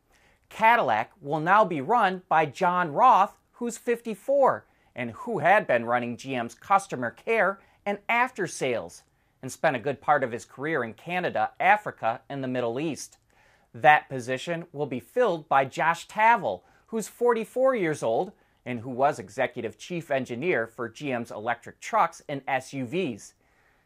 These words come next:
And that's quite a promotion, to go from executive engineer to global vice president. So for those of you who like to try and spot future presidents and C E Os,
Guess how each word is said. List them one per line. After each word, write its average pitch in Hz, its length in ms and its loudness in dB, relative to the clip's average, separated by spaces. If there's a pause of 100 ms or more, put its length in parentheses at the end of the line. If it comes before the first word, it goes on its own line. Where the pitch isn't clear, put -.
(140)
And 110 160 -10
that's 208 260 -2
quite 202 360 4
a 165 60 0
promotion, 147 720 0 (220)
to 135 100 -6
go 185 240 -2
from 156 280 -4
executive 131 720 0
engineer 156 720 -2 (300)
to 208 120 2
global 196 520 0
vice 147 260 4
president. 202 640 2 (400)
So 180 360 2
for 135 200 -4
those 151 300 4
of 127 120 -2
you 170 220 -4
who 156 120 -8
like 123 220 0
to 113 80 -12
try 143 260 0
and 113 140 -8
spot - 420 4
future 175 340 -6
presidents 175 600 0
and 139 160 -4
C 190 280 -10
E 170 100 0
Os, 233 360 2